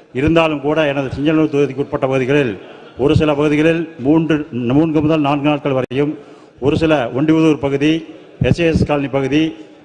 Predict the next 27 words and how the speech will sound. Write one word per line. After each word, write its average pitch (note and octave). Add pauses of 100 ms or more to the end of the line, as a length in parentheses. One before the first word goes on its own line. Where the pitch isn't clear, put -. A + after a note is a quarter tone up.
(140)
போன்ற D#3
பகுதிகளில் D3
எட்டு C#3
முதல் D#3+
பத்து C#3+
நாட்களுக்கு D3
ஒரு C#3+
முறையும் D3+ (360)
குடிநீர் D#3+
வருகிறது. C#3 (300)
ஆகவே, C#3 (220)
மாண்புமிகு C#3+
அமைச்சர் D3+
அவர்கள் D3+ (640)
எடப்பாடியாருடைய D3+
ஆட்சி D3+
காலத்தில் D3
கொண்டு C#3+
வரப்பட்ட C#3+ (380)
மூன்றாவது D#3
குடிநீர் D#3
திட்டத்தை D3 (280)
கடந்த C#3+
இருபது, D#3
ரெண்டாயிரத்தி D#3
இருபத்தி D3+
நாலு C#3